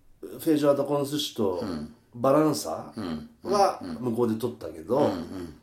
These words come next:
Speaker 2: うん。
Speaker 1: テクニックはそんな変わんないのに、
Speaker 2: うん。
Speaker 1: まあ変わるけどね。
Speaker 2: うん。
Speaker 1: 大きな差はないのに、
Speaker 2: うんうんうんうん。
Speaker 1: 何が違うかっつったらそこだよね。
Speaker 2: そうだね。
Speaker 1: まとめよう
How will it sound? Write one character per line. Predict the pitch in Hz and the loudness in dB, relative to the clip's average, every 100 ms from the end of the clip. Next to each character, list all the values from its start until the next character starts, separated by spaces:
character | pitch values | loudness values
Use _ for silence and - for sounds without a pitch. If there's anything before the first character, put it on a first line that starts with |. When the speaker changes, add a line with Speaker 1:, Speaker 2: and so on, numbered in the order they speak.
| _ 92 | _ -16
Speaker 2:
う | |
ん。 | 92 - _ - - - - - _ _ _ _ | -16 -18 _ -20 -20 -20 -20 -20 _ _ _ _
Speaker 1:
テ | 262 226 | -2 8
ク | 311 | 8
ニ | |
ッ | - | 8
ク | 107 | 2
は | |
そ | 101 113 | -2 -2
ん | |
な | 104 | -2
変 | 107 | 2
わ | 110 | 2
ん | 107 | 4
な | 110 104 | 4 4
い | |
の | 82 | 0
に、 | 87 101 | -2 0
Speaker 2:
う | 117 | 0
ん。 | 92 87 85 | -2 -6 -8
Speaker 1:
ま | 123 113 - | -2 -2 0
あ | |
変 | 123 | 2
わ | 139 | 4
る | 220 | 4
け | 220 | 2
ど | 101 | 0
ね。 | - 156 | -4 -6
Speaker 2:
う | 107 | -8
ん。 | 95 87 - - - 76 - _ | -10 -14 -18 -20 -16 -14 -16 _
Speaker 1:
大 | - 233 220 | 2 4 4
き | - | 4
な | 113 | 0
差 | - 95 | 0 -4
は | 92 | 0
な | 107 117 | 2 4
い | 101 87 95 87 | 4 0 -4 -6
の | 98 | 0
に、 | 110 120 104 | 2 4 2
Speaker 2:
う | |
ん | 107 | 0
う | |
ん | |
う | |
ん | 95 | -8
う | |
ん。 | 90 95 90 - - | -12 -14 -16 -10 2
Speaker 1:
何 | 190 202 | 4 4
が | 131 | 2
違 | - 101 101 | 0 -2 -2
う | |
か | 98 | -2
っ | 82 | -6
つ | - | -6
っ | |
た | 98 | -8
ら | - | -4
そ | 107 | -4
こ | 107 110 | 2 2
だ | 98 | 2
よ | 78 | -2
ね。 | 85 92 - _ _ | -8 -10 -12 _ _
Speaker 2:
そ | - - 98 | -10 -8 -10
う | |
だ | - | -14
ね。 | 82 104 120 | -12 -8 -4
Speaker 1:
ま | 135 | -2
と | - 180 | -2 -2
め | 190 | 0
よ | 190 190 | 2 4
う | 185 | 2